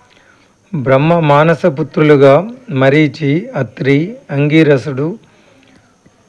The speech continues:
పులహస్తుడు, పులహుడు, క్రతువులు జన్మించారు. వీరు ప్రజాపతులను సృష్టించారు.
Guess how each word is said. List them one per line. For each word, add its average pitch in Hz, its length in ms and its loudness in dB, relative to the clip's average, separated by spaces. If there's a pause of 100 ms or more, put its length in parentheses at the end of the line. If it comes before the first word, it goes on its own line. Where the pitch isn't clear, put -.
(720)
పులహస్తుడు, 151 840 0 (720)
పులహుడు, 147 640 2 (1000)
క్రతువులు 151 680 2
జన్మించారు. 135 680 -6 (2250)
వీరు 160 240 2
ప్రజాపతులను 151 1000 0
సృష్టించారు. 131 1000 -6